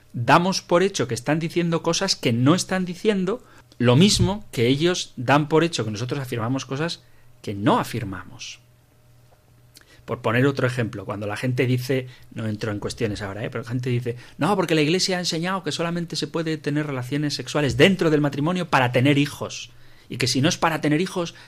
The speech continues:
el sexo es un pecado". La, la Iglesia nunca ha enseñado eso. Entonces, lo primero que tú tienes que hacer es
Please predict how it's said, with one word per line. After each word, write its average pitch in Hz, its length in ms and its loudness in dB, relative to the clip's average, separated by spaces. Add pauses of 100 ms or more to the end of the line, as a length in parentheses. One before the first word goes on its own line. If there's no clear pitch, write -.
(160)
el 123 300 0
sexo 160 240 -4
es 156 80 -2
un 175 120 0
pecado". 131 500 2 (360)
La, 113 140 -8 (100)
la 104 120 -8
Iglesia 104 400 -6 (100)
nunca 156 480 4
ha 110 100 0
enseñado 101 520 -4
eso. - 280 -8 (320)
Entonces, 135 260 2
lo 123 100 4
primero 127 240 2
que 160 80 -6
tú 165 100 -6
tienes 170 220 -2
que - 80 -2
hacer 185 180 -2
es 185 160 -2